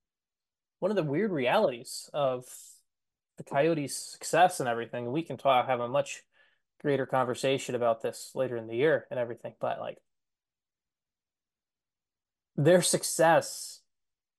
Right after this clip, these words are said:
is not good for the N H L bottom line right now, because there's just, and, and this is, this is not me shitting, this is not me jumping on the Coyotes. This is just the reality of it.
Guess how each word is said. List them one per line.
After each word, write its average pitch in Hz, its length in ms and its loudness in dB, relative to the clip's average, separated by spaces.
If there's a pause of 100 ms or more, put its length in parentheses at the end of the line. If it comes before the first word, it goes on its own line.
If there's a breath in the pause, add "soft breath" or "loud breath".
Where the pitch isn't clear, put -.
(100)
is 131 180 -8
not 139 380 2
good 135 300 0
for 135 120 -4
the 123 140 0
N 123 80 0
H 120 180 -6
L 120 160 4
bottom 120 420 2
line 120 580 0 (1000)
right 120 240 0
now, - 280 -12 (340)
because 131 840 2 (360)
there's 135 380 0
just, 160 160 0
and, 139 140 -6
and 143 180 -8
this 156 140 -2
is, 151 120 -2 (180)
this 151 140 -4
is 139 120 -6
not 139 180 4
me 143 100 -4
shitting, 143 380 -6
this 151 140 -4
is 143 80 0
not 147 180 2
me 139 100 0
jumping 139 300 0
on 127 100 -2
the 120 60 -4
Coyotes. 127 540 0
This 131 160 -10
is 127 80 -6
just - 260 -4
the 127 80 -8
reality 143 440 6
of 120 100 2
it. - 80 -2